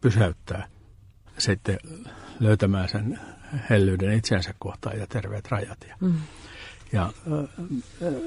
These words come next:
Speaker 1: lähtemään sille tielle.
Speaker 2: Petri Välimäki, sä oot varmasti tavannut ja, ja auttanutkin näitä vastuunkantajia, niin siihen liittyy myös häpeää, siis kasvojen menetystä, että olin muiden
Speaker 1: Mhm.
Speaker 2: auttaja ja nyt olen autettava.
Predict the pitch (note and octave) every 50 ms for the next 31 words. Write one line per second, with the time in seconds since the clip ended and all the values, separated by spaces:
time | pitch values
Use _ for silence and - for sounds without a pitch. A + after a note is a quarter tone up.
0 | D#4+ E4 E4 - C#3 A2+ - - - B2 G#2+ G2+ G#2+ - C#3 B2 G#2+ G2 G2+ -
1 | - - F3 E3 C3 - - - - - - - - - - - - - - -
2 | - - - - _ - - - F3+ D#3+ E3 D#3+ E3 D#3+ D#3+ D#3 D#3 D3+ D3+ D3
3 | - D#3+ D3+ - - - - D#3+ D#3 - F3 F#3 F3 E3 D#3 D3 - - D#3+ D3
4 | - - - - - - - - F3+ E3 E3 D#3+ D#3 D3+ D3+ D3+ D3 D3 - D#3
5 | D#3+ D3+ - F#3+ E3+ D#3+ - - C#3+ C3+ C3+ - - - C#3+ - - - - -
6 | - - - D#3+ D3 D3 C#3+ - C#3 C#3 - - - D#3 D3 - - - D#3 D3+
7 | D3 - D#3 D3 D3+ C#3 D3 C#3 C#3+ D3+ D3+ D3 D3 D3+ D3+ D3+ - - - -
8 | - - - - - F3+ F#3+ G#3 G#3 - - G3 F#3+ F#3+ F#3+ G3+ - A3+ B3 A#3
9 | - - C3 F#2+ F#2+ F#2+ G2+ C#3 - - D3 - - F3+ F3 - - E3 E3 D#3+
10 | E3 F3 D#3+ C#3 C3+ - C3+ - - C#3 - - - C#3 D#3+ E3 E3 E3+ - -
11 | C3+ D3+ - - - F3 E3 D#3 D3+ - - D3+ D3 D3+ D#3 E3+ E3+ E3+ - -
12 | E3 D#3+ E3 - - F#3 F3 D#3 D3+ D#3+ D3 - - F#3+ F3 F#3 F3+ C#3+